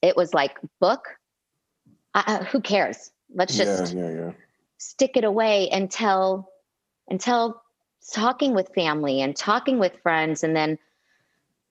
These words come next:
Speaker 1: I just started working on it and working on it. And I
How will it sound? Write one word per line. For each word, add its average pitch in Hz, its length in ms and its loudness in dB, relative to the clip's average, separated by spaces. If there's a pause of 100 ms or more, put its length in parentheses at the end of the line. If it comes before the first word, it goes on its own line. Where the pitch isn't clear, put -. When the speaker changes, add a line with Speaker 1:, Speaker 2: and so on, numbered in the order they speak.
(160)
Speaker 1:
I 254 80 6
just - 480 0
started 262 540 2
working 233 420 0
on 208 200 2
it 175 180 0
and 185 160 0
working 202 400 0
on 190 180 2
it. 175 220 0
And 185 220 0
I 185 200 2